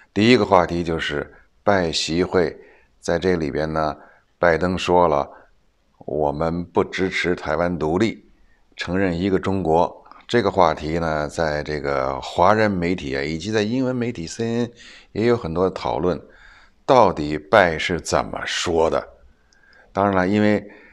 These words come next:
这个拜习会完了之后呢，我们首先看到中国那边呢，首先他有新闻出来了，他们说习就有一个重要的问题，就是台湾问题。那拜登呢，马上表态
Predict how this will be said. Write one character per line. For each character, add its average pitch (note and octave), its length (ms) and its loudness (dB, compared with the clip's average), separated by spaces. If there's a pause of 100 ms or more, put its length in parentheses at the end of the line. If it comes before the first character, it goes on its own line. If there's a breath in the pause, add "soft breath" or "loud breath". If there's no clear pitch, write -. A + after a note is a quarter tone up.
(220 loud breath)
这 A2 120 2
个 F2+ 160 4
拜 G2+ 180 4
习 F#2+ 160 0
会 F2+ 340 4 (200)
完 F2+ 180 4
了 G#2 80 4
之 F#2+ 140 0
后 F#2 240 2
呢， D2+ 200 -2
我 C#2 120 -2
们 F#2+ 120 -2
首 D2+ 160 -6
先 G2+ 240 -4
看 G2 200 -4
到 D#2+ 140 -2
中 B2 340 0
国 E2+ 160 0
那 E2 160 -4
边 D#2 180 -6
呢， D2+ 80 -6
首 C#2 160 -8
先 D#2+ 180 -8
他 E2 120 -6
有 C#2+ 120 -4
新 - 220 -10
闻 C#2+ 140 -8
出 D2+ 180 -6
来 C#2 100 -4
了， B1 160 -6 (460 loud breath)
他 F#2 160 0
们 F#2 160 -2
说 E2+ 340 0 (240 loud breath)
习 F#2 640 -4
就 F#2+ 180 -2
有 D#2 180 -2
一 E2 120 -6
个 F2 160 -2
重 E2+ 300 -4
要 D#2+ 180 -2
的 D2 120 -4
问 E2 240 -4
题， D#2+ 160 -10
就 D#2+ 120 -6
是 D2+ 60 -4
台 D#2 220 -4
湾 E2+ 160 -4
问 D#2 180 -8
题。 D2 260 -8 (380 loud breath)
那 E2 160 -4
拜 E2 220 0
登 F#2 120 -4
呢， E2+ 80 -2
马 D2 160 -2
上 F2 160 -4
表 D2+ 160 -2
态 E2+ 240 -2